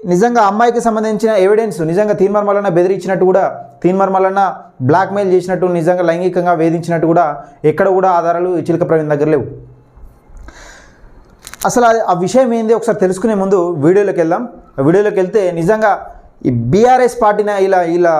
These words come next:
అభ్యర్థి ఉన్నాడుగా, ఎమ్మెల్సీ అభ్యర్థి, బీఆర్ఎస్ పార్టీ ఎమ్మెల్సీ అభ్యర్థి రాకేష్ రెడ్డి అసలు విష ప్రచారం చేస్తా ఉన్నాడు. ఎవరిపైన అంటే, అపోజిట్ పార్టీ పైన చేస్తలేడు, బీఆర్ఎస్ పార్టీ పైన చేస్తుండు. అవి చిలకన్న, జర చూసుకో మీ అభ్యర్థిని ఒకసారి.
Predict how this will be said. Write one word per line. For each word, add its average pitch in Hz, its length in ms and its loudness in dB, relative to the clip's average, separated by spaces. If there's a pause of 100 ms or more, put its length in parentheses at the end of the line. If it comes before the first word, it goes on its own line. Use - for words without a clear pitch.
(420)
అభ్యర్థి 185 340 0
ఉన్నాడుగా, 202 260 0
ఎమ్మెల్సీ 170 400 -2
అభ్యర్థి, 139 320 -2
బీఆర్ఎస్ 160 440 0
పార్టీ 156 200 -2
ఎమ్మెల్సీ 151 400 -2
అభ్యర్థి 139 460 0
రాకేష్ 160 380 0
రెడ్డి 165 460 0 (400)
అసలు 170 240 0
విష 147 260 -2
ప్రచారం 208 460 0
చేస్తా 175 240 0
ఉన్నాడు. 135 220 -2
ఎవరిపైన 214 360 0
అంటే, 190 520 -2 (240)
అపోజిట్ 214 460 0
పార్టీ 208 180 0
పైన 202 160 -2
చేస్తలేడు, 185 480 0
బీఆర్ఎస్ 196 580 0
పార్టీ 185 180 0
పైన 180 160 -4
చేస్తుండు. 170 420 -2
అవి 202 240 0
చిలకన్న, 196 560 0
జర 170 140 2
చూసుకో 170 340 -2
మీ 170 120 -2
అభ్యర్థిని 156 480 -2
ఒకసారి. 185 440 -2